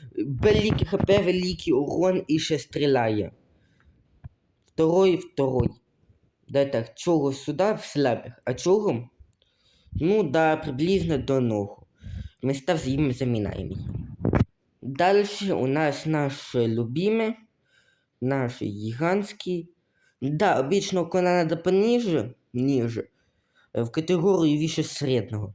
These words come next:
Так він лучше смотрится. Самый сильный среди вище средних. Гном обычный. Обычный гном это нормальный юнит, с-, даже слабый.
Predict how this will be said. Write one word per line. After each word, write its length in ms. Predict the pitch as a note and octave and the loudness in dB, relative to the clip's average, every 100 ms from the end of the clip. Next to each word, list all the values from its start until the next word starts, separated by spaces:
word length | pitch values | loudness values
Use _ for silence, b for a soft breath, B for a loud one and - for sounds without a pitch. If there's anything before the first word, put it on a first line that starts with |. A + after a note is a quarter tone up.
| _ | _
Так 220 | E3 E3 | -2 0
він 220 | E3 C#3+ | 0 2
лучше 200 | B2+ B2 | 0 -2
смотрится. 680 | A2+ A2 G#2 - - - F#2 - _ _ _ _ _ | -6 -4 -4 -6 -16 -14 -16 -18 _ _ _ _ _
Самый 360 | - E3+ E3 | -2 2 2
сильный 340 | D#3+ F#3+ F3 E3+ | 2 0 0 -2
среди 340 | - C#3 B2+ | -2 -4 -2
вище 260 | C3+ D3 C3 | -4 -4 -6
средних. 600 | - G#2+ G#2+ A2 G#2+ _ b b b | -8 -6 -6 -6 -16 _ b b b
Гном 580 | - F3 F#3+ F3+ F3 - _ - | -4 2 2 2 -2 -8 _ -4
обычный. 640 | C3 B2+ B2 A#2+ - A#2 G#2+ _ _ - | -2 0 0 -2 -6 -10 -10 _ _ -8
Обычный 480 | D3 F#3+ G#3+ F3 D#3+ | -2 -2 -2 -4 -4
гном 340 | E3 G#3+ G3+ | 0 0 0
это 720 | - D#3+ - D#3+ D3+ B2+ - _ _ _ _ - | 0 -2 0 2 2 -2 -6 _ _ _ _ -2
нормальный 640 | E3+ G3 G3+ D#3 B2 B2 A#2+ | 0 2 2 2 2 0 -2
юнит, 400 | D3 A3+ A#3+ - _ _ _ _ _ _ | 0 0 -2 -12 _ _ _ _ _ _
с-, 200 | - B2 | -16 -4
даже 260 | F3 E3+ | 0 0
слабый. 480 | D#3+ - C#3+ A2+ A#2 | -2 0 0 0 -4